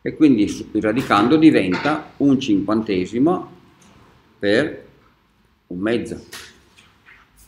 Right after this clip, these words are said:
che diventa uno su cento. Ma uno su cento sì che è un quadrato, è il quadrato di un decimo.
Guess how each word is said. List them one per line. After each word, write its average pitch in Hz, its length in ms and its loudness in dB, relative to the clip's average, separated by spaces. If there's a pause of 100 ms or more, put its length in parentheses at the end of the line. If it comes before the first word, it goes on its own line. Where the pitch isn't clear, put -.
(640)
che - 180 -8
diventa 110 840 -4
uno 117 260 2
su - 160 -6
cento. 107 560 -2 (4000)
Ma 98 240 -4
uno 127 180 0
su - 120 -8
cento 131 280 0
sì 220 240 -4
che 170 120 0
è 117 40 2
un 104 140 4
quadrato, 95 460 -4
è - 20 -2
il 101 80 -4
quadrato 113 440 -2
di 107 120 -2
un 90 120 -2
decimo. 98 600 0